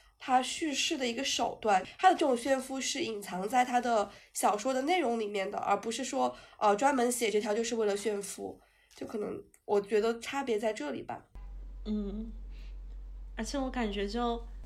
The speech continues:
Speaker 2: 就是是不是郭敬明他的更多的，他的主要的重点还是在于这种什么，什么青春伤痛文学，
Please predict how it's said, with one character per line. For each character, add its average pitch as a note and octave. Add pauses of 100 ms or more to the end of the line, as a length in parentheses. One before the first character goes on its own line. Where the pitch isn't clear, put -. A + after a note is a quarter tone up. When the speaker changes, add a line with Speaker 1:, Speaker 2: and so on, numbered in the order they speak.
Speaker 2:
就 D4
是 C#4
是 D4
不 B3+
是 B3
郭 B3+
敬 B3+
明 G3
他 A3
的 G#3+
更 A3
多 G#3+
的， G3+
他 A3+
的 A3+
主 A3
要 D3+
的 D#3+
重 A#3
点 E3
还 F3
是 G#3+
在 G#3
于 -
这 F#3
种 F#3
什 -
么， C#3
什 E3+
么 C#3+
青 G3+
春 G#3+
伤 G#3+
痛 G#3+
文 C#3
学， B2